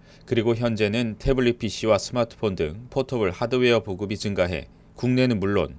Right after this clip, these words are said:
전 세계적으로 한층 더 확대될 것으로 보입니다. 지난해 구월에는 삼성동 코엑스에서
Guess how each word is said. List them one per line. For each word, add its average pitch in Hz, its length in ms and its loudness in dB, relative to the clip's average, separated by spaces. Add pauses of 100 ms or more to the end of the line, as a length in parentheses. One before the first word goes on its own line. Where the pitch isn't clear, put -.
(100)
전 117 240 0
세계적으로 110 720 2 (140)
한층 131 360 -4
더 78 220 -2
확대될 117 480 0
것으로 92 320 -6
보입니다. 71 540 -8 (760)
지난해 147 360 4
구월에는 143 640 4
삼성동 135 640 -2
코엑스에서 104 840 0